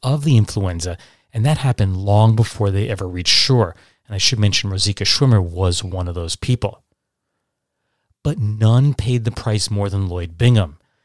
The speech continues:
He was the man who stood at the ship's rails back in Hoboken, you know, announcing Ford's arrival. By the time the peace ship arrived in Norway, Bingham was already in a coma and needed to be carried off the ship on a stretcher.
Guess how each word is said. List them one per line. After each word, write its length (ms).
He 200
was 160
the 80
man 320
who 80
stood 240
at 80
the 80
ship's 400
rails 340
back 420
in 100
Hoboken, 640
you 60
know, 180
announcing 600
Ford's 360
arrival. 600
By 160
the 120
time 420
the 100
peace 320
ship 240
arrived 420
in 140
Norway, 440
Bingham 340
was 160
already 320
in 80
a 40
coma 420
and 140
needed 220
to 60
be 100
carried 380
off 160
the 80
ship 420
on 220
a 160
stretcher. 760